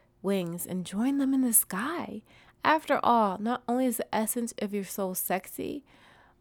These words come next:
but your worth is pure magic in the most breathtakingly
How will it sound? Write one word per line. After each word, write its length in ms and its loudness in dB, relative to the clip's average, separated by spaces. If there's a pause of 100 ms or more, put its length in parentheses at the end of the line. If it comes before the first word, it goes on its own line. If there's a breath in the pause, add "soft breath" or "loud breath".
(140)
but 340 4
your 240 0
worth 460 0
is 200 -10
pure 440 4
magic 500 -2
in 60 -10
the 40 -6
most 300 -4 (140)
breathtakingly 1040 0